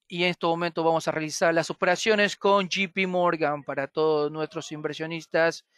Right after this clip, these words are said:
J P Morgan que esté listo en su metra. Por favor, vamos a ingresar aquí la operativa, J P Morgan. Ok. Aquí voy a escribir un take profit para todos.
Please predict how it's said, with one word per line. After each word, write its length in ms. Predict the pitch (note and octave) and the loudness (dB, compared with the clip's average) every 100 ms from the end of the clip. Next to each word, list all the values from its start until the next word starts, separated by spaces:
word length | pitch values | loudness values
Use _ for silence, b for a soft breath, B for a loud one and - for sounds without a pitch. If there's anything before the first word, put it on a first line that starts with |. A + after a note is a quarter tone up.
| b b b - | b b b -12
J 140 | D3 D#3 | -8 0
P 120 | E3 | 0
Morgan 340 | D#3+ E3 E3 | 2 2 2
que 80 | D#3 | -2
esté 240 | C#3+ - D#3+ | -6 -2 0
listo 680 | D#3+ D#3+ - F#3 F3+ F3+ - | 0 -2 -4 0 2 2 2
en 260 | E3+ E3+ | 0 0
su 320 | D#3+ F#3 E3+ E3 | -2 0 0 0
metra. 720 | D#3+ E3 D#3+ - D#3 D#3 _ _ _ _ _ _ _ _ _ _ _ - | 0 0 0 -2 0 0 _ _ _ _ _ _ _ _ _ _ _ -2
Por 160 | F3+ | -2
favor, 600 | - D3+ D#3+ F3+ F#3 F#3+ _ _ _ _ _ _ - | 0 2 4 4 4 2 _ _ _ _ _ _ -4
vamos 300 | D3+ D#3 - | -4 -2 -8
a 40 | |
ingresar 340 | C#3+ C#3+ E3 | -8 -4 -2
aquí 260 | D#3 D3 F3 | -2 -2 -2
la 120 | D#3 | -2
operativa, 640 | D3 D#3+ D3+ - G#3 G3+ F#3+ | 0 0 -2 0 0 4 4
J 260 | E3+ F3+ D#3+ | 4 -4 -6
P 120 | E3+ | -4
Morgan. 680 | F#3+ G3+ F#3 G3 G3 F#3+ A3 _ _ _ _ _ _ _ - | 2 2 2 2 2 0 -8 _ _ _ _ _ _ _ -16
Ok. 200 | D3 - F#3 F#3 G#3 - _ _ b b b b b - - | -8 2 4 2 -2 -20 _ _ b b b b b -18 -4
Aquí 420 | D#3+ - C4 G#3 | -2 2 4 4
voy 240 | C3+ F3 F#3+ | 2 4 6
a 60 | |
escribir 760 | F#3+ - - G3 F#3+ G#3+ G#3 F#3+ | 4 2 -2 -2 0 2 2 0
un 260 | F3 E3+ D3+ | -6 -8 -6
take 240 | E3 D#3 - | -6 -6 -6
profit 520 | G3+ G3 - G#3 G#3+ - _ _ _ _ | 0 0 0 -6 -6 -14 _ _ _ _
para 240 | - D3 D3 | -4 -2 0
todos. 800 | - F#3+ F3 E3+ E3 - - | 2 2 4 2 0 -10 -14